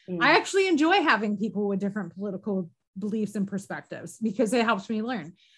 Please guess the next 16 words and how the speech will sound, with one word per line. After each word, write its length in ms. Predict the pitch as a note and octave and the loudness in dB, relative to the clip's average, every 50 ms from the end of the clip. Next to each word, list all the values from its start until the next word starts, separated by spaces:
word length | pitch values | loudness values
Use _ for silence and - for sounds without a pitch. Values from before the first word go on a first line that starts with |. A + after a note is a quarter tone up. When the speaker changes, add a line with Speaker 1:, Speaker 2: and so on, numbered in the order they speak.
| _ - | _ -10
Speaker 1:
Mm-hmm. 140 | F#3+ F#3 G#3+ | -2 2 6
Speaker 2:
Um, 380 | B3 B3 A3+ G#3+ G#3+ G#3+ G#3 G#3 - | 6 6 6 6 2 0 -2 -2 0
and 220 | A#3+ A#3 A#3 A#3 G#3+ | 2 2 4 2 2
she, 920 | G3+ - - - - C4 C4+ C#4+ D4+ C#4+ A#3+ G#3+ G3 G3 F#3+ F#3 F#3 - _ _ _ _ _ _ _ _ _ _ _ - | 0 -2 -8 -4 -2 0 2 2 2 2 0 0 -2 -2 -4 -6 -8 -12 _ _ _ _ _ _ _ _ _ _ _ -14
she 220 | - - - G#3+ | -10 -4 -2 0
got 280 | G3 B3 B3+ A3 - - | 2 4 2 2 2 -4
shamed 520 | - - - G3+ F#3 E3+ E3+ E3+ E3+ F3 - | -12 -10 -8 -6 -6 -6 -6 -8 -8 -8 -6
on 140 | G3+ G3 F#3 | -4 -4 -4
Facebook 420 | F#3 - G3 G3 G3 - - F#3+ G3 | -2 -2 -4 -4 -4 -4 -8 -10 -6
'cause 140 | - G3+ G3 | -6 -8 -8
she 140 | - - G3 | -4 -6 -6
posted 720 | G3+ - D#4 G4 A4 - - - G#3 F#3+ F3+ F3+ F3 F#3+ - _ _ _ _ | -6 -2 -4 -2 -2 -4 -8 -6 -4 -4 -4 -4 -6 -8 -10 _ _ _ _
that 140 | - - G3+ | 0 0 0
she 180 | G3 - B3+ B3+ | 0 0 0 0
had 120 | B3+ A3 | 2 2
watched 300 | G#3+ G#3+ G#3 G#3 G3 - | 2 2 2 2 0 -4